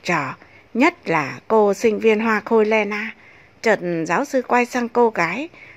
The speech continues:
"Xưa nay em vẫn nổi tiếng rất thông minh, thế bây giờ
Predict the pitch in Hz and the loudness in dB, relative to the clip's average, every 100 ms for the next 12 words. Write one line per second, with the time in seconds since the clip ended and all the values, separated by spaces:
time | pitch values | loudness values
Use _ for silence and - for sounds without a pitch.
0 | _ - 233 214 208 202 214 220 233 - | _ -2 4 6 4 2 0 -2 -4 -10
1 | _ _ 208 214 196 190 196 302 143 - | _ _ -2 -2 -2 -2 -2 0 0 -2
2 | 175 285 349 - 247 214 214 202 190 - | -2 -2 -4 0 0 2 2 0 -4 -14
3 | - - 339 233 190 - 165 160 | -20 -4 0 2 2 2 2 0